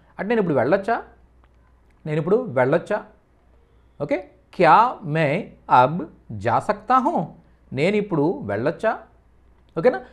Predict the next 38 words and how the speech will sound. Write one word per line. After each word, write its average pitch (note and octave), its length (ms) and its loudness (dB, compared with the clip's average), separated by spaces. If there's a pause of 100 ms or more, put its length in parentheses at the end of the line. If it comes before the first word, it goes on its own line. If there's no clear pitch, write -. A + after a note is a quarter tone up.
(280)
ఇంతకుముందు, B3 480 2 (760)
ఆ, E3+ 420 8 (560)
"మై G3 120 4
జా G3 240 8
సక్తా A#3+ 340 2
హూ" G#3+ 200 6
అని A3 120 2
only G3 300 4
తీసుకున్నారనుకోండి, D#3 640 0
అలాగే F3+ 200 6
తీసుకున్నారనుకోండి, C#3+ 680 -4
దాని G#3 120 4
అర్థం F3+ 220 4
ఏంటంటే G#3 200 0
నేను F#3+ 120 -2
వెళ్ళగలను F3 600 4
అని, G2 180 -6 (720)
నేను F3 160 0
వెళ్ళగలను D#3 520 4
అని. F2+ 160 -10 (540)
అదే A3+ 220 10
మీరు C4 280 2
ఎదుటి G3+ 280 2
వ్యక్తిని A#3 640 0 (220)
క్వశ్చన్ A3 360 -2
చేయడంలో A#3+ 320 4
కూడా, F3 200 4
అంటే, F#3 360 0
ఆ, C#3 140 2
రిక్వెస్ట్ C4 440 0
చేయడంలో A#3 280 2
కూడా G3+ 420 4 (380)
మీరు F#3 140 0
ఇది D3+ 140 0
ఉ-, C3 220 -2
ఉపయోగించ-, B2 360 -4
ఉపయోగించవచ్చు A#2 520 -6
అనమాట. F2+ 220 -12